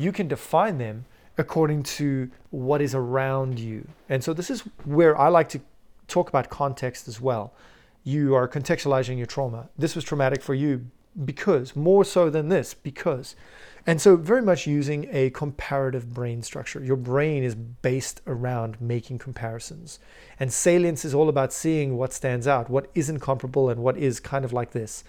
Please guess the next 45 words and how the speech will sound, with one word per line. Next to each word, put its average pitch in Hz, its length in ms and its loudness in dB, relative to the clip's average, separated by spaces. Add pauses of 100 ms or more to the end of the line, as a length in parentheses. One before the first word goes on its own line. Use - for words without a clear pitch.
(240)
and 117 260 -4
what 131 200 0
is 117 220 -4
not 127 260 -2
like 123 260 -6
them. 120 260 -10 (1200)
So - 120 0
if 131 60 2
you've 131 80 -2
got 135 180 4
ten 135 260 -2
things, 190 440 -2 (680)
and 131 220 2
nine 143 220 2
of 127 80 -4
them 135 160 0
look 135 180 2
similar, 147 420 2
and 131 140 2
one 139 140 4
of 127 80 2
them 127 160 0
is, 117 120 -4
like, 123 160 -4
two 151 140 -6
feet 131 160 -6
taller, 151 480 4 (300)
saliency 143 880 2
says 123 460 -2
that 127 140 -4
you're 131 120 -4
gonna 123 240 -4
be 117 160 -4
able 113 180 -4
to 117 220 -8
spot 143 340 -2
that 120 300 -4
one 127 400 0
and 123 160 -8
pay 123 120 -2
more 135 220 0
attention 135 380 -4
to - 80 -12
that 123 200 -4
one. 120 220 -8